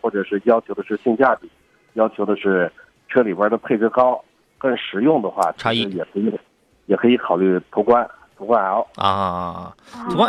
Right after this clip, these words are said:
Speaker 2: L 这个品牌，这个，这个其他的品牌，途观 L 是一款很好的车，但品牌号召力可能它就往下走了。人一小姑娘，对吧？可能还是对于这个品牌这方面有一些需要。
Speaker 1: 嗯。
Speaker 2: 呃，
Speaker 1: 档次上可能差一些。
Speaker 2: 对，G L A跟叉一，我觉得你完全就可以在这两个车里边儿来这个挑选。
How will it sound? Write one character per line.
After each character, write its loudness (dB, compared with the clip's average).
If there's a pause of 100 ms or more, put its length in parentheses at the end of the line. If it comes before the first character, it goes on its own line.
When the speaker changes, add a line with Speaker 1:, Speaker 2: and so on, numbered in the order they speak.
Speaker 2:
L 4
这 0
个 2
品 -4
牌， 0
这 -2
个， 2
这 -2
个 0
其 -4
他 2
的 2
品 0
牌， 0
途 -8
观 2
L 6
是 -2
一 0
款 4
很 2
好 0
的 -6
车， -6
但 -2
品 -2
牌 0
号 0
召 0
力 -2
可 -6
能 -4
它 0
就 0
往 0
下 0
走 -8
了。 -8
人 0
一 2
小 0
姑 -4
娘， -2 (140)
对 -2
吧？ 0 (360)
可 -4
能 0
还 0
是 2
对 4
于 2
这 -2
个 -2
品 -6
牌 0
这 -2
方 0
面 2
有 -2
一 -4
些 -2
需 -4
要。 2 (400)
Speaker 1:
嗯。 2
Speaker 2:
呃， 0
Speaker 1:
档 -8
次 -2
上 0
可 -8
能 2
差 -2
一 -8
些。 -10 (160)
Speaker 2:
对 4
，G 0
L 6
A 6
跟 0
叉 -2
一， -2
我 2
觉 0
得 2
你 2
完 2
全 0
就 -2
可 -4
以 2
在 0
这 0
两 2
个 -8
车 -2
里 0
边 0
儿 0
来 0
这 -4
个 -4
挑 0
选。 -10